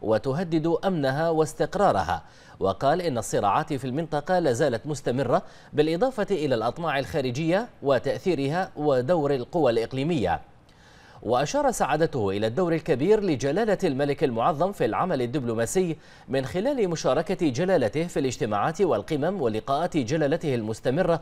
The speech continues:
مع رؤساء وقادة الدول الشقيقة والصديقة. كما تطرق سعادة وزير الخارجية إلى دور مجلس التعاون لدول الخليج العربية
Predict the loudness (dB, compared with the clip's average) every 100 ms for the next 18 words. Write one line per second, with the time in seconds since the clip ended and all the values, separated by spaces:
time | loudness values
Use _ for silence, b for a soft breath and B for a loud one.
0 | B B B B 0 2 4 0 2 0
1 | 2 2 2 2 0 0 -2 2 4 4
2 | 2 -2 -2 -4 -2 -2 0 0 0 -2
3 | -2 -2 -4 -10 -14 -20 b b b b
4 | b -2 0 0 -2 0 0 0 0 0
5 | 2 2 2 0 0 0 -2 -4 -2 -2
6 | -2 0 0 0 0 0 2 2 0 0
7 | 0 -2 -2 -4 -2 0 0 0 0 0
8 | 2 2 2 0 -2 0 0 0 2 2
9 | 2 0 0